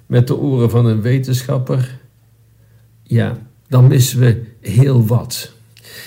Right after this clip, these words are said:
En er is echt een groot verschil tussen een poëet en een wetenschapper, hoe die naar de dingen kijken en hoe die daar iets uit proberen af te leiden.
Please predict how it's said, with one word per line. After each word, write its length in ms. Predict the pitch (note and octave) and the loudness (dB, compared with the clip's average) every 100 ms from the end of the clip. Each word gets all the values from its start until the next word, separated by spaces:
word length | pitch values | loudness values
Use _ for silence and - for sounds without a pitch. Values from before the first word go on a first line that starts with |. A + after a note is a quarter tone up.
| - | -6
En 120 | D#3 | -2
er 80 | D3+ | 0
is 200 | C#3+ - | 0 -2
echt 260 | F#3+ F3 D#3 | -6 -4 0
een 120 | B2+ | 0
groot 300 | E3 D3+ - | 2 0 0
verschil 640 | A#2+ - - E3 G#2+ F2+ - - _ - | -2 -4 -2 -2 -2 -6 -12 -20 _ -4
tussen 340 | C#3 B2 C3+ | -2 -2 2
een 360 | B2+ A2 G#2+ - | 2 2 -2 -10
poëet 440 | - C#3 C3+ B2+ - | -2 0 2 0 0
en 160 | B2+ | 2
een 140 | B2 A2+ | 4 4
wetenschapper, 680 | D3+ B2+ B2 - G#2+ F#2+ G#2+ | 0 0 -4 -2 -4 -4 0
hoe 200 | C3 C3 | 2 4
die 140 | B2+ | 4
naar 200 | A#2+ A2+ | 2 0
de 180 | G#2 G2+ | -2 -2
dingen 360 | C#3 B2+ G#2 | -2 0 -2
kijken 580 | G#2+ D3 C3+ A#2+ G2+ F2+ - - _ | -4 -4 -4 -4 -8 -10 -16 -20 _
en 140 | - B2 | -2 2
hoe 180 | A#2+ B2 | 4 4
die 380 | A#2+ G#2 - - _ _ _ _ - | 2 0 -4 -20 _ _ _ _ -10
daar 380 | B2+ A#2 G#2+ A#2 | -4 -2 -4 -4
iets 320 | C3 - - | -4 -6 -6
uit 200 | C3 A#2+ | -4 -2
proberen 500 | A#2 A2 A#2+ G2+ G2+ | -2 -2 -2 -2 -4
af 200 | F3+ D#3+ | -4 -4
te 160 | A2+ | -4
leiden. 520 | F#2+ F#2+ F#2 F#2 F2+ | -2 -4 -6 -8 -8